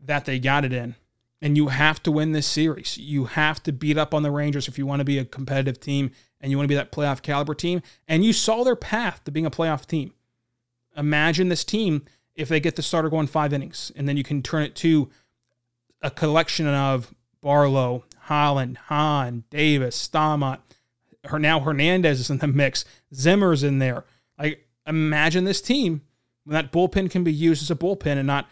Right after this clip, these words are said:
as a hodgepodge of starters to bridge the gap per inning, right? And then this lineup is deep. I mean, this lineup is really good. I think Kyle Isbell's really good. I think Kyle Isbell will produce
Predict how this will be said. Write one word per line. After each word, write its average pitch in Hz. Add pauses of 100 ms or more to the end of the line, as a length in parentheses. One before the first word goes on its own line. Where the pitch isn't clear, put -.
(300)
as 139 (380)
a 151
hodgepodge 143
of 139 (260)
starters 151
to 156
bridge 143
the 151
gap 139
per 139
inning, 196 (280)
right? 135 (320)
And 147
then 160
this 175
lineup 233
is 180
deep. 226
I 151
mean, 143
this 143
lineup 180
is 147
really 165
good. 175
I 147
think 165
Kyle 156
Isbell's 160
really 165
good. 180 (400)
I 135
think 165
Kyle 160
Isbell 160
will 151
produce 156